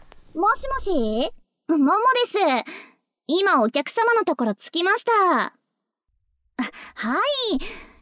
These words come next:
イチャイチャコースでオプション即尺ですね。はーい。オッケーです。ではでは。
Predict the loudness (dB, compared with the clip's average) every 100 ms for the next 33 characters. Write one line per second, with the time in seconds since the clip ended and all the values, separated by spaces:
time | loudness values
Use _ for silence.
0 | -10 -6 -6 -4 -2 -2 -2 -6 -4 -2
1 | 0 -2 -4 -4 -2 -2 -2 -2 -4 -8
2 | -6 -8 -6 -6 -4 -2 -2 -4 -6 -8
3 | -8 -6 -4 -2 0 2 2 2 0 -4
4 | _ -20 _ _ _ _ _ _ _ _
5 | _ _ -4 -2 -2 -2 0 -2 -4 -10
6 | _ _ _ -10 -6 -6 -4 -4 -2 -2
7 | -4 -6 -8 -14 _ _ _ _ _ -6
8 | -4 -2 -2 0 -2 -2 -4 -4 -8